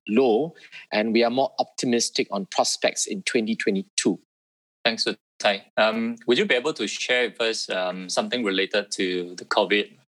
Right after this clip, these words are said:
Speaker 2: for example, the retail sector? Do you see, um, improving shopper traffic or even retail sales compared to pre-covid level? And yeah,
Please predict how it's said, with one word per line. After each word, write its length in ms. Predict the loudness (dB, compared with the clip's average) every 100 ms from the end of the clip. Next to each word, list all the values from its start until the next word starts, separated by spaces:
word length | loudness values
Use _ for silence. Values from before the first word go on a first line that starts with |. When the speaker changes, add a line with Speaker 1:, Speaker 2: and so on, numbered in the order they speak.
| -2
Speaker 2:
for 120 | -2
example, 400 | 0 -2 0 0
the 160 | 0
retail 400 | -2 -2 -2 -2
sector? 480 | 0 -4 -2 -2 -2 -6 -16 -14 -14 -18 _ 0
Do 100 | 2
you 140 | 2
see, 680 | 2 0 0 0 0 -4 -8 _ _ -2
um, 280 | 0 0 -2
improving 840 | -4 0 0 2 0 -4 -10 -12
shopper 400 | -6 -2 0 0
traffic 520 | 0 -2 0 0 -2 _ _ _ _ 0
or 120 | 2
even 180 | 2 0
retail 300 | 0 0 0
sales 580 | 0 0 0 -2 -6 -10 -8
compared 400 | -4 -2 0 0 -2 -4
to 300 | -2 -2 -6 -4
pre-covid 600 | -2 0 0 0 -2 -2
level? 380 | -2 0 -2 -2
And 360 | 0 0 -2 -6 _ -20 -20 -20 _ _ _ _ _ _ -8
yeah, 340 | 0 2 2